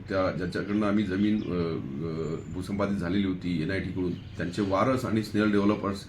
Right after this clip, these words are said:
यांच्या वतीने ती वेगवेगळ्या, अ, नागरिकांना भूखंड म्हणून विकली,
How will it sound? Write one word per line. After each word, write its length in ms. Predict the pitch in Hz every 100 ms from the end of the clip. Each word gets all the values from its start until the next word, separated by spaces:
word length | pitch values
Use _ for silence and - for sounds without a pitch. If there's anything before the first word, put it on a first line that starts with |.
| - - - -
यांच्या 340 | 98 107 131
वतीने 420 | 123 113 123 123
ती 400 | 123 123 127 127 -
वेगवेगळ्या, 760 | 92 87 104 110 113 120 123
अ, 520 | 127 - 104 95 92 90
नागरिकांना 680 | 87 87 113 110 107 107 113
भूखंड 420 | 98 87 123 127
म्हणून 240 | 123 123 95
विकली, 240 | 78 73